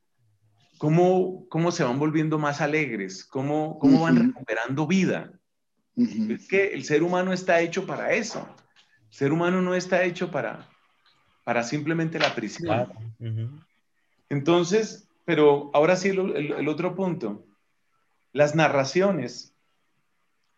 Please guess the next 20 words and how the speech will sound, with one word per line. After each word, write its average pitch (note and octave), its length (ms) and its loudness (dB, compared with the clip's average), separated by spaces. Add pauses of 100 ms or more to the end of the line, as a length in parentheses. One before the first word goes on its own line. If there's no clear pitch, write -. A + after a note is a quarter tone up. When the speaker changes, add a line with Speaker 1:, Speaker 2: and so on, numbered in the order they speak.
Speaker 1:
Hay E3 240 4
edades G#3 520 4
y E3 40 2
hay D#3+ 100 0
momentos D#3 760 -4 (260)
y A#2 140 0
hay C3 100 4
formas D#3 400 0
de, A#2 300 -6
de A2 180 -8
ser A#2 240 -2
de B2+ 160 -4
cada A#2+ 240 4
uno. F#2 280 -6 (920)
Pero B2+ 140 -2
las C3+ 160 4
narraciones C#3 560 0
son G#3 140 -4
muy G3 140 -2
interesantes. F#3 960 -6